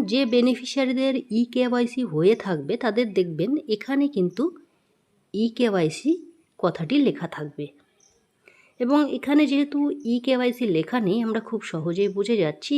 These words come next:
এর ইকেওয়াইসি হয়ে নেই। এখানে আমি প্রসিডে ক্লিক করব। ক্লিক করার পরে দেখুন এখানে একটু আপনাদেরকে সময় নিতে হবে, কারণ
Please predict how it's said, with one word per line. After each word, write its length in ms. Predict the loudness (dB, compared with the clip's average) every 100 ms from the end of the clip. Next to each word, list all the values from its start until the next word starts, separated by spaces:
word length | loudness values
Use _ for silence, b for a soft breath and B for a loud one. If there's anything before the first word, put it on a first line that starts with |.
| 2
এর 120 | 0 -2
ইকেওয়াইসি 640 | -4 -4 -2 0 -2 -2
হয়ে 280 | 0 2 2
নেই। 200 | -2 -10 -14 _ b b b b b -4
এখানে 280 | 2 2 2 0 0
আমি 180 | 2 2 -2 -6 -4
প্রসিডে 360 | -2 0 -2
ক্লিক 280 | -2 -4 -4 -2
করব। 260 | -2 0 -4 -4 _ _ _ _ _
ক্লিক 220 | -6 -6 -2
করার 240 | -2 -2
পরে 420 | 0 0 2 2
দেখুন 320 | 0 -2 -2 -2 -4 -10 _ _ _ _ _ _ -14
এখানে 300 | -2 2 2 -2 -10 -10
একটু 380 | -8 -8 -4 -2
আপনাদেরকে 640 | 0 2 2 2 0 0 -2
সময় 360 | -2 0 2 4
নিতে 240 | 2 0
হবে, 260 | -2 0 -2 -2
কারণ 320 | -2 0 -2